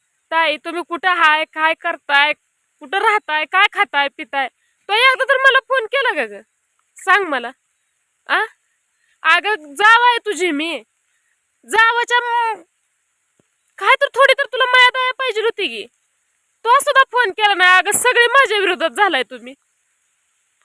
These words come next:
तो निदान मला म्हणायचं होतं, "ताई, कुठं हाय काय?" की बघ, पाऊस पडतोय, अवघे हातावर सुद्धा पाणी हाय, पावसा पाण्याचं.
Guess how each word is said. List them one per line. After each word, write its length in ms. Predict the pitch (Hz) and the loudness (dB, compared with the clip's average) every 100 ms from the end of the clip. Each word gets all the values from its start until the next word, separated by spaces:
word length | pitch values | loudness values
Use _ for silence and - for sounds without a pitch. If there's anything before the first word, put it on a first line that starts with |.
| _ - | _ -4
तो 60 | 392 | 0
निदान 360 | 440 480 508 | 2 4 4
मला 200 | 480 494 | 4 2
म्हणायचं 380 | 466 453 480 427 | 4 4 4 0
होतं, 160 | 466 415 | -4 -4
"ताई, 220 | 415 392 - | -2 -2 -2
कुठं 320 | 403 466 403 | -4 -2 2
हाय 180 | 381 370 | 4 2
काय?" 400 | 427 370 349 339 _ _ _ - | 2 2 2 -2 _ _ _ -14
की 60 | |
बघ, 380 | 302 _ - 508 - | -14 _ 0 2 2
पाऊस 280 | 466 440 494 | 2 2 2
पडतोय, 300 | - 453 403 | 0 0 2
अवघे 160 | 392 381 | 0 0
हातावर 360 | 370 359 381 | 2 2 0
सुद्धा 200 | 403 339 | -4 -2
पाणी 380 | 392 427 392 302 | 0 2 2 2
हाय, 280 | 302 269 302 - _ _ _ _ - | -2 -4 -6 -10 _ _ _ _ -4
पावसा 300 | 359 381 381 | -2 0 -2
पाण्याचं. 640 | 370 370 320 277 302 | 0 0 0 -2 -2